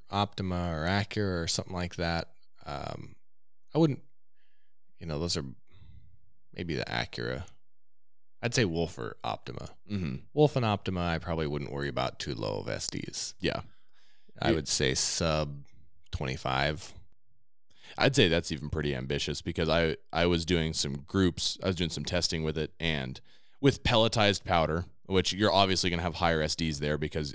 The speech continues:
Speaker 2: the, there's
Speaker 1: Mm-hmm.
Speaker 2: some inconsistencies between pellets. Um, but with pelletized powder, I was getting very reasonable groups with S Ds of, like, fifty to a hundred, and sometimes even, like, up to a hundred and fifty, I was getting reasonable S Ds.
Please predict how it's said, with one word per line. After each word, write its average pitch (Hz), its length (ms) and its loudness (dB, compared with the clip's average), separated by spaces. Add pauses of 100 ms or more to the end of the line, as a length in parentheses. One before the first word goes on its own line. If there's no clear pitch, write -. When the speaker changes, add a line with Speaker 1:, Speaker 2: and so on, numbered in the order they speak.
(140)
Speaker 2:
the, 80 160 -4
there's 120 140 6
Speaker 1:
Mm-hmm. 101 120 4
Speaker 2:
some 92 180 0
inconsistencies 73 720 -4
between 69 300 -6
pellets. - 420 -6 (520)
Um, 73 440 2 (320)
but 107 100 4
with 101 160 6
pelletized 87 480 4
powder, 73 380 2 (320)
I 117 100 10
was 135 140 12
getting 123 340 8 (340)
very 107 260 8
reasonable 85 560 4
groups 78 500 4
with 87 220 4
S 85 260 6
Ds 80 360 0
of, 73 180 -6
like, 71 240 0 (340)
fifty 85 440 4
to 78 200 4
a 71 40 2
hundred, 65 420 -4 (260)
and 80 300 4
sometimes 92 420 2
even, 73 140 -2
like, 73 180 -2
up 87 120 0
to 82 100 2
a - 20 0
hundred 87 320 0
and 71 120 -2
fifty, 76 300 -2
I 73 60 0
was 73 140 -2
getting 69 260 0
reasonable 71 440 0
S 60 180 0
Ds. 60 360 -4